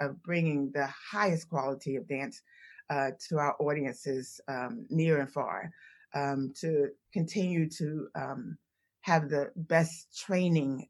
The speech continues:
at, at, at, at our, at our fingertips, um, to continue to educate our community here and at large. And those things are something that you continually work at to maintain.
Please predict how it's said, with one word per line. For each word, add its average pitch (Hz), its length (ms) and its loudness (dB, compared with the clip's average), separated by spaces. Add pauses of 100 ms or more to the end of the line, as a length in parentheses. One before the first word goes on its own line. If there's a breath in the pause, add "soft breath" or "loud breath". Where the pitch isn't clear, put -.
at, 151 240 -2
at, 143 240 -2
at, 151 240 -2
at 147 160 0
our, 143 320 0
at 156 100 0
our 151 240 -4
fingertips, 214 640 -2 (400 loud breath)
um, 147 380 2
to 180 100 -4
continue 180 480 0
to 160 180 2
educate 175 640 0
our 170 220 4
community 151 760 0 (280 soft breath)
here 170 360 2
and 147 180 4
at 143 160 0
large. 156 520 0 (100)
And 165 320 2
those 254 280 2
things 226 440 4 (160)
are 170 400 2 (340 soft breath)
something 196 420 0
that 170 280 4 (140)
you 190 160 -4
continually 185 560 0
work 185 260 0
at 175 180 -2
to 202 100 -2
maintain. 202 720 -4